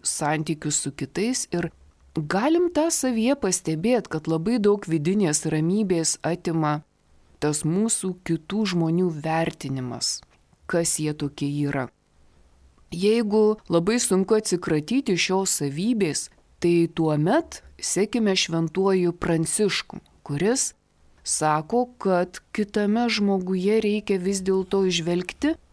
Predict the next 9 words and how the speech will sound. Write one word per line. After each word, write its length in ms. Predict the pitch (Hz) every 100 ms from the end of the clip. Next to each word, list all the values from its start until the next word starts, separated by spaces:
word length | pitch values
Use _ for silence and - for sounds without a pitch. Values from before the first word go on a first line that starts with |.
| _ _ _ _
jo 720 | 208 185 180 240 247 240 220 -
gerus 840 | 180 180 202 196 247 240 - - - -
dalykus, 1000 | 156 156 165 156 160 - 135 - - - -
jo 280 | 156 214 214
visumą. 720 | 165 220 226 - 139 131 143 - _ _ _ _ _ _ _ - _ _
Mes 240 | 170 180 180
dažnai 380 | 185 185 208 208
akcentuojam 640 | - 180 170 202 190 185
kiekviename 880 | 175 165 170 175 170 170 180 180 -